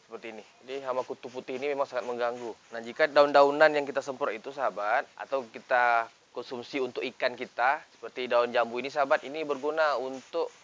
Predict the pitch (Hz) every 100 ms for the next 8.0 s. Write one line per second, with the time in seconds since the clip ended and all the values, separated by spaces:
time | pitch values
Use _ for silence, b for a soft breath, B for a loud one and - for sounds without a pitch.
0 | - 139 131 131 123 127 - 135 120 101
1 | 98 - 110 113 117 120 98 - 113 110
2 | 113 135 147 151 156 - _ 135 127 127
3 | 123 127 107 123 120 120 117 120 113 -
4 | 127 - 127 127 117 101 117 110 110 -
5 | - 143 135 110 110 151 180 - _ 117
6 | - _ 147 147 139 110 90 127 131 120
7 | 110 113 120 107 113 107 107 - 139